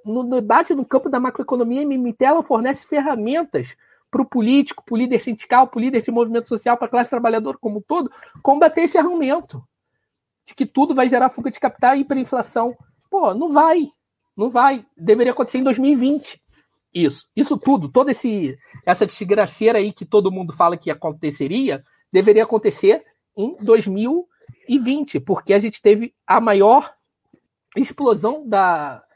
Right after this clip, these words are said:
da dívida pública, a maior queda de receitas tributárias, o maior déficit da nossa história. E tudo isso aconteceu com as menores taxas de juros também da nossa história.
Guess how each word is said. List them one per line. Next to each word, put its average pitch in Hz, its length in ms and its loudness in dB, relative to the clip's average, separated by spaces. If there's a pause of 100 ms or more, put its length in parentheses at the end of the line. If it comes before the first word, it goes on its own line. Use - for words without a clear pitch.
(240)
da 175 160 0
dívida 185 340 -6
pública, 240 340 -4
a 196 40 0
maior 240 260 0
queda 247 280 0
de - 80 -18
receitas 208 360 -6
tributárias, 220 420 -2
o 254 40 -4
maior 262 160 4
déficit 277 340 -4
da 269 100 0
nossa 269 180 -2
história. 254 400 2 (440)
E 226 100 2
tudo 269 260 0
isso 269 160 -2
aconteceu 254 440 -2
com 262 100 -4
as 247 100 -4
menores 240 400 -2
taxas 233 260 -2
de 262 120 -4
juros 240 240 -6
também 254 240 -4
da 247 100 -6
nossa 247 200 -8
história. 269 420 0